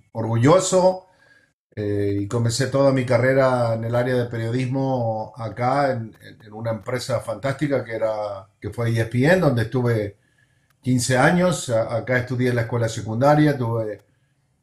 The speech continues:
eh, tuve oportunidades a-, a-, de universidad por becas, eh, de las cuales, ah, había aceptado en L S U.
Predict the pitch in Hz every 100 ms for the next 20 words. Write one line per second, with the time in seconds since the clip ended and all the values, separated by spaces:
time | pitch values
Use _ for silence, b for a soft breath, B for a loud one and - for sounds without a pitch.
0 | _ _ _ 104 104 95 120 113 110 107
1 | 104 87 - 117 123 120 120 117 123 123
2 | 120 - 117 110 101 107 101 98 110 110
3 | 113 110 98 117 123 139 120 120 113 104
4 | 104 101 127 127 139 135 - _ _ _
5 | _ _ _ - 107 104 101 101 101 98
6 | 95 95 92 101 - _ 101 98 113 110
7 | - 120 123 117 110 104 101 - 101 98
8 | 82 107 110 120 117 113 107 123 120 117
9 | 113 104 - 147 180